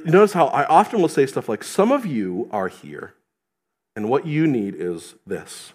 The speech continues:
But others of you are in a different spot, and what you need is this other angle. You need this other direction to look at this thing from." See, different people, they need to be led in different ways. But what Paul goes on to say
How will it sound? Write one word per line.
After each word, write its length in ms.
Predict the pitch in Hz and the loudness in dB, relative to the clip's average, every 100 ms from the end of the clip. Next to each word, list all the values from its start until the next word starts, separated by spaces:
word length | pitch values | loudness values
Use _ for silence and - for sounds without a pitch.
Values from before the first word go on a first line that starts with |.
| _ _ _ _ _ _ _ _ | _ _ _ _ _ _ _ _
But 140 | 110 - | -12 -2
others 380 | 156 208 202 | 2 2 2
of 100 | 190 | -4
you 240 | 151 135 127 | -4 -4 -2
are 140 | 113 | -2
in 120 | 110 | -2
a 60 | 101 | -4
different 320 | 80 87 80 | -8 -14 -14
spot, 320 | - - - | -18 -18 -16
and 100 | 92 | -12
what 120 | 98 165 | -12 -8
you 80 | |
need 180 | 143 131 | -6 -6
is 120 | 120 | -6
this 140 | - - | -8 -14
other 260 | 87 85 80 | -16 -16 -16
angle. 320 | - - 85 | -18 -20 -20
You 120 | 87 | -14
need 160 | 95 131 | -10 -8
this 160 | 151 - | -8 -8
other 200 | 98 98 | -12 -12
direction 720 | - 76 - - - - 95 | -14 -16 -18 -20 -20 -20 -20
to 100 | - | -18
look 220 | - 92 - | -20 -18 -20
at 120 | - | -20
this 180 | - - | -20 -20
thing 180 | 92 | -20
from." 380 | 98 92 92 92 _ _ _ _ _ _ _ _ _ _ _ _ _ _ _ _ _ _ | -20 -20 -18 -20 _ _ _ _ _ _ _ _ _ _ _ _ _ _ _ _ _ _
See, 140 | - | -12
different 320 | 143 185 233 - | 0 0 0 -2
people, 320 | 170 156 139 | -2 4 4
they 100 | 127 | 4
need 160 | 143 | 0
to 80 | 151 | -2
be 80 | 165 | 0
led 240 | 143 131 | 4 4
in 160 | 117 117 | 2 -2
different 320 | 117 110 120 | -6 -6 -8
ways. 380 | 95 95 95 92 | -4 -4 -4 -6
But 100 | 110 | -4
what 160 | 117 - | -4 4
Paul 200 | 165 180 | 4 6
goes 180 | 175 | 4
on 160 | 147 127 | 2 -2
to 60 | 117 | -4
say 360 | - 110 110 | -4 -2 -2